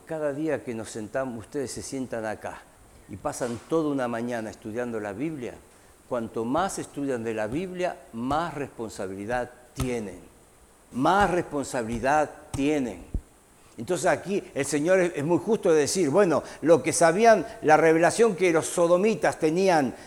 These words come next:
de, de Dios, no es comparable a lo que esta gente vio. Esta gente vio al Hijo de Dios caminando en medio de ellos.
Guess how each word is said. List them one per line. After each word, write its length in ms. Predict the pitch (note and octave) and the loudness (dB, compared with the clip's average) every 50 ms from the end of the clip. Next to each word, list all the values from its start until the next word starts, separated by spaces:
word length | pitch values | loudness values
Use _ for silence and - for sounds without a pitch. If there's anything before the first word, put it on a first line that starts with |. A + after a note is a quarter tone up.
| - - | -8 -4
de, 480 | B2 C3+ C#3 D#3 D3 D3+ D3+ D3+ D3 C#3 | -2 2 4 6 6 6 6 4 2 2
de 140 | D3 D#3 D3+ | 2 0 2
Dios, 360 | C#3+ F#3 A3 B3+ A#3 - - - - - - - - | 4 6 6 6 6 2 -2 -12 -18 -20 -20 -12 -4
no 180 | - C3+ C3+ D#3+ | 0 2 2 2
es 60 | D3+ | 2
comparable 560 | D#3 E3 D#3+ C#3+ B2 C#3+ C#3 D3+ D#3+ D#3+ D3 | 0 0 -2 0 2 2 4 4 4 4 2
a 40 | C3 | 2
lo 140 | B2+ A#2+ - | 0 -2 -4
que 100 | - C#3 | -4 -8
esta 180 | - - B2+ | -6 -6 -8
gente 340 | A2+ - C3 A#2 G2+ G#2+ G2+ | -6 -6 -6 -6 -6 -8 -6
vio. 240 | G#2+ C#3 G3+ G#3+ D#3 | -2 -2 0 0 0
Esta 180 | A#2 - B2+ G#2 | -2 -4 -8 -6
gente 300 | - D3 C#3 - C3 B2 | -6 -6 -4 -4 -6 -4
vio 140 | A#2+ C3+ | -4 -4
al 100 | B2+ A#2+ | -4 -4
Hijo 180 | D3 C#3+ - C3+ | -6 -6 -4 -4
de 80 | A#2 A#2 | -4 -2
Dios 160 | B2 C#3+ C#3 | -4 -4 -4
caminando 420 | - B2+ A2+ A#2 A#2 B2 B2+ B2 A#2 | -4 -4 -4 -4 -6 -6 -8 -8 -8
en 80 | A2+ | -8
medio 240 | A#2+ A2+ A2 G#2 G#2 | -8 -8 -8 -6 -6
de 120 | C3+ F3+ | -4 -4
ellos. 320 | F3 C3+ - E2+ - - | -6 -6 -10 -14 -20 -20